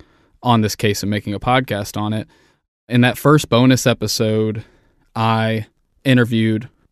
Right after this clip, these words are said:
our producer, Jessica, who's been a tremendous help in investigating and making this podcast. And as a reminder, she's a local to Brown County, Ohio,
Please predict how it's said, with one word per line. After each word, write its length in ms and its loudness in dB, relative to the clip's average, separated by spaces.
our 120 2
producer, 420 -2
Jessica, 600 0
who's 280 -2
been 200 -2
a 40 -2
tremendous 460 0
help 280 0
in 300 -2
investigating 720 0
and 80 0
making 260 -2
this 120 -6
podcast. 800 -2
And 520 -2
as 120 -2
a 60 0
reminder, 400 4
she's 420 0
a 80 -2
local 560 2
to 100 0
Brown 240 0
County, 300 -2
Ohio, 680 -2